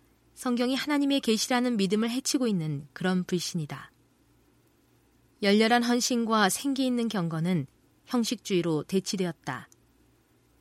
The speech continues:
그 결과로 배도와 관능주의가 성행한다. 그리스도께서는 "루세 때와 같으리니 인자의 나타나는 날에도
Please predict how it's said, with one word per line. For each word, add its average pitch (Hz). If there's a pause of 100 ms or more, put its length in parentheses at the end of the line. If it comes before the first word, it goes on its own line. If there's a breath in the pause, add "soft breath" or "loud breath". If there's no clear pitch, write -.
(120)
그 220
결과로 202
배도와 208
관능주의가 233
성행한다. 208 (1400)
그리스도께서는 202
"루세 208
때와 220
같으리니 160 (520)
인자의 202
나타나는 190
날에도 160